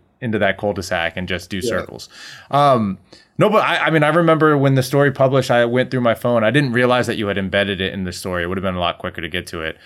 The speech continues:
Speaker 1: To see how long it had been since you sent me a video from the gravesite of Wee Willie. It was in the middle of the pandemic. Um, and it was, like, raining, and you were, like, digging out this grave, and you sent me the <laughs> video, and, like,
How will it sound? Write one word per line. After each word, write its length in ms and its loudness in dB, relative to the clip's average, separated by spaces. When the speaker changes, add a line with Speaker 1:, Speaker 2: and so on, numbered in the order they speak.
Speaker 1:
To 80 -2
see 220 2
how 200 2
long 640 2
it 140 2
had 200 -2
been 260 2
since 220 -6
you 80 -2
sent 260 -2
me 80 -4
a 60 -2
video 400 0
from 280 0
the 80 -4
gravesite 640 -2
of 100 -10
Wee 140 -4
Willie. 460 -2
It 80 -4
was 140 0
in 80 2
the 40 2
middle 220 4
of 80 2
the 80 -6
pandemic. 760 -2
Um, 500 0
and 320 -2
it 40 -4
was, 120 -6
like, 140 -2
raining, 500 0
and 100 -4
you 120 -2
were, 100 -4
like, 240 -6
digging 260 -4
out 140 -2
this 140 -10
grave, 280 -2
and 80 -6
you 60 -4
sent 220 -8
me 120 -6
the 60 -14
<laughs> 80 -14
video, 480 2
and, 160 2
like, 260 4